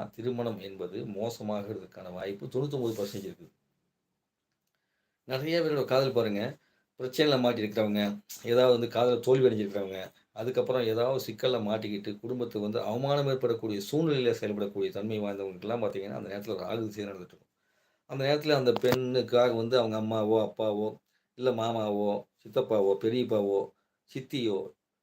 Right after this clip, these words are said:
இல்ல அண்ணனோ, தம்பியோ யாரு சொன்னாலும் அவங்க மைண்ட்ல வந்து ஏறாது. ஏன்னா ராகு திசை நடக்கும்போது சந்திரனோடு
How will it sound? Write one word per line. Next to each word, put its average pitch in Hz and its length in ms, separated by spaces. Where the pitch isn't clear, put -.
இல்ல 117 240
அண்ணனோ, 123 280
தம்பியோ 113 460
யாரு 143 340
சொன்னாலும் 131 520
அவங்க 113 260
மைண்ட்ல 113 280
வந்து 110 180
ஏறாது. 101 340
ஏன்னா 113 200
ராகு 127 320
திசை 110 240
நடக்கும்போது 110 600
சந்திரனோடு 120 420